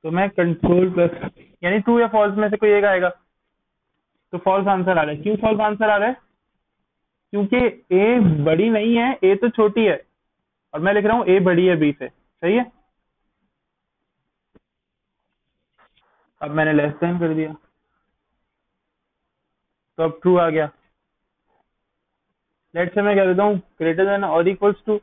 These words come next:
तो अभी भी फॉल्स आना चाहिए। क्यों? क्योंकि ना ग्रेटर देन है ना बराबर है। Let's say मैं कह देता हूँ less than or equals to, तो अब क्या सही आएगा, गलत आएगा, ट्रू आएगा, फॉल्स आएगा?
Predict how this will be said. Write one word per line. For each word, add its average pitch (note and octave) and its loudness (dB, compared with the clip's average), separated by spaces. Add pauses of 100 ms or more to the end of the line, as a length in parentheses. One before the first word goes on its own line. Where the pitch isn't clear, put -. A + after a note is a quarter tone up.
(300)
तो E3 -12
अभी F3 2
भी G#3 2
फॉल्स F#3+ 2
आना F#3+ 0
चाहिए। D#3+ 0
क्यों? - -8
क्योंकि G#3+ 0
ना G3+ 0
ग्रेटर F3+ 0
देन G#3+ 0
है G#3+ 2
ना F#3 0
बराबर C#3 0
है। C3 -6 (3750)
Let's F3 -2
say G#3+ 0
मैं G#3+ 2
कह G#3 2
देता G3+ 0
हूँ A#3 0
less F#3 2
than A3+ -2
or G3+ 0
equals G3 -2
to, C#3+ -4 (200)
तो F#3 2
अब F3+ 0
क्या A3+ -2
सही G#3+ 0
आएगा, A3+ 2
गलत G#3+ 0
आएगा, D3+ 0
ट्रू G#3 -2
आएगा, A3+ 2
फॉल्स G#3+ 0
आएगा? D#3+ 0